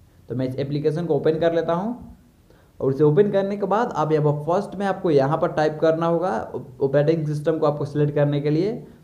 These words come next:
तो यहाँ पर type करने के बाद आप, आप यहाँ पर देख सकते हैं, यहाँ पर modal number आपका Raspberry, कौन सा Raspberry Pi है वो यहाँ, यहाँ से आप select कर सकते हैं। यहाँ पर Raspberry Pi two है तो टू select कर लीजिए, थ्री है तो three select कर लीजिए, फ़ोर है तो four select कर लीजिए।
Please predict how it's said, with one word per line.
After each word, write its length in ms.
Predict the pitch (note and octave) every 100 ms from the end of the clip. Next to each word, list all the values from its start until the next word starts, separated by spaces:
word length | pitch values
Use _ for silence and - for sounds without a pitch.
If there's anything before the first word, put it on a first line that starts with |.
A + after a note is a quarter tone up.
| -
तो 60 |
यहाँ 180 | B2+ D3+
पर 80 | F#3+
type 220 | F3 F3+
करने 220 | F#3 F3+ F#3
के 60 |
बाद 180 | G3 G#3
आप, 280 | D#3+ - -
आप 140 | C3+ C#3
यहाँ 140 | C#3+
पर 80 | C3+
देख 200 | C3 D#3+
सकते 240 | F3 F3+ F#3+
हैं, 20 |
यहाँ 120 | F3+
पर 140 | E3
modal 300 | C#3 C#3+ D#3+
number 260 | D#3+ D#3+ F3+
आपका 260 | E3+ D#3+ C#3+
Raspberry, 360 | C3+ C#3 C#3+
कौन 220 | C#3+ D3+
सा 120 | D#3+ D#3
Raspberry 420 | D3 D3 C#3+ D3
Pi 120 | C#3+
है 200 | C#3 D#3+ A#3 - - -
वो 80 | C3+
यहाँ, 180 | C#3+ C3+
यहाँ 280 | C#3 D3 D3+
से 60 |
आप 100 | C#3+
select 300 | D3 D3 D3+
कर 100 | D3+ D3
सकते 280 | D3+ D3
हैं। 160 | D#3+ G#3
यहाँ 120 | C#3
पर 280 | B2+ C3+ C3+
Raspberry 340 | C3+ C3+ C#3 C#3+
Pi 80 | C#3 D3+
two 120 | D#3+
है 140 | D3
तो 100 | D3 D3
टू 180 | D3+
select 300 | D3 C#3 C#3+
कर 120 | D3 C#3+
लीजिए, 280 | C#3+ D3 D3
थ्री 220 | D3 D#3
है 120 | D3
तो 120 | C#3+
three 240 | C#3 C#3 D#3
select 320 | D3+ C#3+ C#3+
कर 120 | C#3+
लीजिए, 280 | C3+ C3+ D#3
फ़ोर 280 | D#3 C#3 D3+
है 80 | D3
तो 80 | C3+
four 220 | - C#3+
select 300 | B2+ A#2+ A#2
कर 140 | A2+
लीजिए। 320 | A2+ A2 G#2